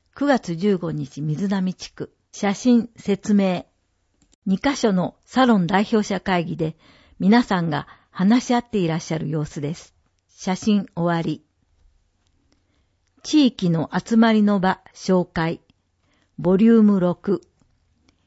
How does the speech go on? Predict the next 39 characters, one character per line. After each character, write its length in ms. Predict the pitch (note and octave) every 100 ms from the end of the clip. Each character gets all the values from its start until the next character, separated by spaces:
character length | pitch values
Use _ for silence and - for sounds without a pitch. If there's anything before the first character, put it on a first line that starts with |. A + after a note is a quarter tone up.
| _ _
生 120 | F#3
き 220 | F3 C4+ C#4+
生 40 |
き 140 | C4+
サ 200 | C4 B3+
ロ 100 | A3
ン、 120 | F3 - _ _ F3
団。 320 | G#3 F#3 - _ _ _ _ _ _ _ _ -
北 280 | - A#3+
小 80 | B3
田 140 | A#3 A#3
町 260 | - E3
の 220 | D#3+ D3 - _ -
団 280 | E3 A#3+ B3
組 240 | B3 A#3+
公 220 | A#3+ A3
民 260 | G#3+ A3 F#3
館 200 | - D3
に 160 | D3 C#3+
て、 240 | - - _ _ _ _
毎 200 | F3+ B3+
月 300 | B3+ - A#3+
二 180 | A#3+ A3+
十 160 | F#3+
一 220 | E3+ -
日 260 | F#3 F#3 G#3
に 120 | E3+
開 200 | - F3+
催 240 | F#3+ G3+ F#3
さ 160 | G3
れ 100 | F3
て 120 | E3
い 100 | D3+
る 80 | D3
サ 180 | C#3 F3+
ロ 120 | D#3+
ン 100 | D3
で 140 | D3+ F3+
す。 160 | -